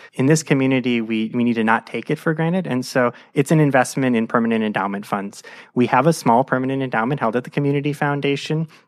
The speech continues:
um, and we're really grateful to the donors who have helped start that and had the, the vision of recognizing the importance of doing that.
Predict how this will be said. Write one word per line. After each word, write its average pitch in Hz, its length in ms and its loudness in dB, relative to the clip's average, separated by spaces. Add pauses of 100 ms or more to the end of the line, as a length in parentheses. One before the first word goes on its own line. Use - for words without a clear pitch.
um, 117 180 2
and 117 100 2
we're 117 80 2
really 127 220 4
grateful - 400 -4
to - 100 -4
the 110 140 -2
donors 107 420 -4
who 113 100 -2
have 110 100 -2
helped 110 240 0
start 113 320 0
that 131 180 4
and 113 100 0
had 113 280 -2
the, 110 100 -2
the 110 160 -2
vision 110 460 -2
of 117 180 -4
recognizing 113 580 -2
the 110 80 -4
importance 127 460 -8
of 156 140 0
doing 160 200 2
that. 190 220 0